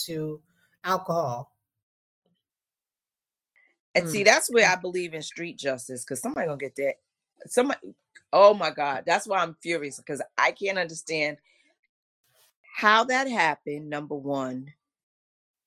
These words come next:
Speaker 2: And number two, I'm a parent. I'm not getting any justice because the United States is saying, "Well, it didn't happen here, but we'll see what
Speaker 3: Exactly.
Speaker 2: we can do." Mexico is saying,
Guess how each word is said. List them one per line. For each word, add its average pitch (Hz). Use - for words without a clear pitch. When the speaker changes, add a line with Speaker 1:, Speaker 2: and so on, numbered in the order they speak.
Speaker 2:
And 175
number 214
two, 190
I'm 175
a 214
parent. 180
I'm 202
not 190
getting 151
any 202
justice 165
because 151
the 147
United 180
States 185
is 151
saying, 151
"Well, 139
it 131
didn't 190
happen 190
here, 156
but 139
we'll 147
see 208
what 220
Speaker 3:
Exactly. 208
Speaker 2:
we 202
can 185
do." 165
Mexico 190
is 170
saying, 160